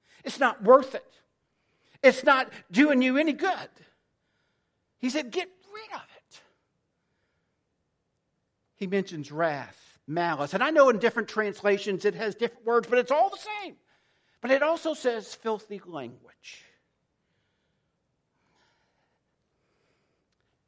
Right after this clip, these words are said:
Can some of you remember the days, <laughs> can some of you remember the days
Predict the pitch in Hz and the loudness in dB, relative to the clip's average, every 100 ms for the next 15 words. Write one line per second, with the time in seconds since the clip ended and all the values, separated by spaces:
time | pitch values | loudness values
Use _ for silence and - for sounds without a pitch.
0 | _ 233 233 330 359 277 208 185 156 160 | _ -8 -6 -6 -6 -6 -6 -6 -4 -6
1 | 151 147 127 127 120 123 117 - - - | -8 -8 -6 -6 -6 -10 -14 -20 -14 -12
2 | 117 _ _ - _ 403 - 370 240 185 | -12 _ _ -20 _ -8 -4 0 0 2
3 | 165 165 143 135 135 135 131 127 | 2 0 -2 -4 -4 -4 -6 -10